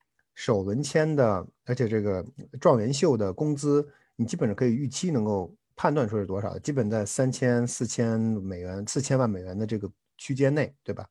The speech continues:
大概在四千万美元上下这么一个空间内，所以我们能够每支球队根据你自己手里所有的签数，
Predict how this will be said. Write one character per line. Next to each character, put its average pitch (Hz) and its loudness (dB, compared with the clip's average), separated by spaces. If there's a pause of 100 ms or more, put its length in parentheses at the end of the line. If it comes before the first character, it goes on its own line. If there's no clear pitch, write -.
(140)
大 110 0
概 110 2
在 107 2
四 - -6
千 117 0
万 107 -2
美 87 -8
元 92 -8
上 107 -2
下 107 0
这 104 -2
么 101 -6
一 104 -4
个 104 -8
空 120 -4
间 113 0
内， 120 0 (500)
所 147 4
以 107 2 (240)
我 117 -2
们 117 0
能 117 0
够 131 8
每 120 2
支 147 0
球 139 0
队 139 6 (320)
根 190 8
据 175 4
你 120 6
自 139 -4
己 120 2
手 123 2
里 135 2
所 127 0
有 110 2
的 90 -8
签 175 -2
数， - -4